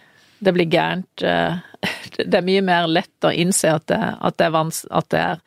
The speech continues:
eh, problematisk. Det er mye mer problematisk nå enn det var for tjue år siden, når man visste mindre. Eh, og disse surrogatimulighetene er jo blitt til i den senere tid. Eh,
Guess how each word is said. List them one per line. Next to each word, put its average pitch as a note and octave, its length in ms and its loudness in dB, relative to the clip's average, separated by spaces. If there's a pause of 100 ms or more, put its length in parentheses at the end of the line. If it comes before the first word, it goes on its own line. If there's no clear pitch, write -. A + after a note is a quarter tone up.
(800)
eh, E3 380 2
problematisk. E3+ 920 2
Det - 60 0
er F#3+ 80 6
mye G3 160 4
mer G#3+ 120 4
problematisk F3 600 0
nå F#3 340 4
enn D#3+ 140 0
det D#3 80 2
var D#3 160 4
for - 80 -6
tjue D#3+ 240 2
år F#3+ 160 4
siden, D3+ 240 0
når D#3 100 -2
man D#3 220 2
visste D#3+ 260 2
mindre. A3 400 6 (960)
Eh, F3+ 200 2
og F#3 200 2
disse F3 840 4
surrogatimulighetene F#3 2250 2
er D#3+ 80 0
jo D3+ 100 0
blitt - 580 -4 (280)
til F#3+ 300 2
i E3 80 4
den D3+ 180 2
senere D#3+ 380 2
tid. B3 420 0 (680)
Eh, D#3+ 1300 0